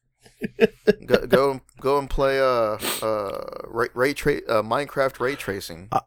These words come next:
Speaker 2: with, you
Speaker 1: I'm
Speaker 2: know.
Speaker 1: not gonna lie, I really do wanna play Minecraft ray tracing. <laughs>
Speaker 2: I,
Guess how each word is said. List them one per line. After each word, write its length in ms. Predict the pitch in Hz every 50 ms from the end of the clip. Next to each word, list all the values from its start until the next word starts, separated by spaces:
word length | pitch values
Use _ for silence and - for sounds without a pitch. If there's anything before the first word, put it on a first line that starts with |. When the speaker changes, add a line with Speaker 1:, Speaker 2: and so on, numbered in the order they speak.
| _ _ _ _ -
Speaker 2:
with, 100 | 110 -
you 100 | 107 - - - 110 113
Speaker 1:
I'm 160 | 120 151 170
Speaker 2:
know. 60 | 170
Speaker 1:
not 100 | 165 165
gonna 140 | 156 160 143
lie, 180 | 127 127 127 123
I 80 | 110
really 280 | 104 104 113 117 113 107
do 120 | 95 101
wanna 160 | 101 98 95 90
play 160 | 101 104 95
Minecraft 500 | 92 92 92 90 85 101 92 90 85 82
ray 140 | 95 90 87
tracing. 480 | - - 95 92 80 - - 90 - - _ _ _ -
<laughs> 300 | - _ _ _ _ -
Speaker 2:
I, 80 | 156